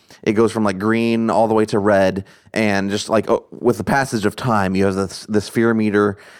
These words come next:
And once it kinda starts hitting the yellow and red, you are, you hear things.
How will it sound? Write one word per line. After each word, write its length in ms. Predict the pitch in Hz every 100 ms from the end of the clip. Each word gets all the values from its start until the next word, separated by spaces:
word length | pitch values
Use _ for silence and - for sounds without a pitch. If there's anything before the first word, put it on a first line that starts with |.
| - 101
And 240 | 104 104
once 180 | 120 135
it 60 |
kinda 200 | - 127 110
starts 240 | 120 107
hitting 240 | 151 110 110
the 80 |
yellow 640 | 101 113 120 123 123 123 117
and 160 | 104 104
red, 460 | 113 110 110 104 - - _
you 600 | - 110 107 107 104 101 -
are, 320 | 98 90 90
you 140 | 110 98
hear 320 | - 123 117
things. 640 | 123 113 113 110 107 -